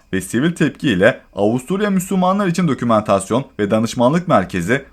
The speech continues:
olayın mahkemeye taşınmasında mağdura yardımcı oldu. Yapılan açıklamada verdiği kararla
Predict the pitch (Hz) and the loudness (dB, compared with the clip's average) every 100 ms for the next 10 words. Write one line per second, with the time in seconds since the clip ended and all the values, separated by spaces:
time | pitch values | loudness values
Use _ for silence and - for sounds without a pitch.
0 | - 101 101 147 196 185 180 180 202 208 | -8 -2 2 2 2 0 0 0 0 0
1 | 180 - 104 92 90 92 127 - - 107 | -2 -2 -2 -4 -2 4 4 2 -2 2
2 | 110 110 170 196 139 98 95 104 101 98 | 2 2 0 4 4 4 2 2 2 2
3 | 107 107 - _ _ - 95 90 107 151 | -2 -4 -20 _ _ -4 -4 0 0 2
4 | 160 147 113 95 95 113 104 98 98 120 | 0 0 0 2 2 2 4 4 2 0
5 | 104 98 120 90 98 - | 2 4 4 4 2 0